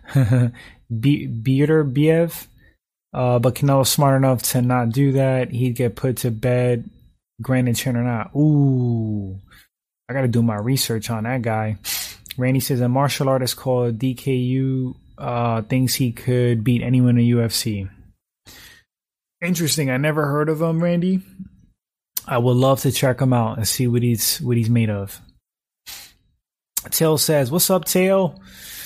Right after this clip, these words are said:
Anyone else taking those bombs from <clears throat> Chandler would have been out cold." Bro,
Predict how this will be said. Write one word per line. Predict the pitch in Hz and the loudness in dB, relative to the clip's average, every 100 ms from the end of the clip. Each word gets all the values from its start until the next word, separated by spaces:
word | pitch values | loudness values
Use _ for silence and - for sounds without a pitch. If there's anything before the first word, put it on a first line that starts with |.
| - - - | -16 -16 -6
Anyone | 160 165 170 165 | 0 2 4 4
else | 160 151 - | 2 2 0
taking | 156 165 | 0 0
those | 151 147 | 0 0
bombs | 120 117 139 143 139 - | -2 0 4 4 2 0
from | - 131 123 117 - - - | 0 2 2 0 -4 -10 -2
<clears throat> | - 151 123 | 0 0 0
Chandler | - 151 147 147 139 - | 0 2 2 2 0 -2
would | 131 127 | -2 0
have | |
been | 120 123 | 0 0
out | 123 110 | -2 -4
cold." | - 127 101 139 - _ _ - - - _ _ _ _ _ _ _ - | -2 -2 -2 -10 -20 _ _ -16 -14 -14 _ _ _ _ _ _ _ -8
Bro, | 117 117 139 147 147 | -4 0 2 2 0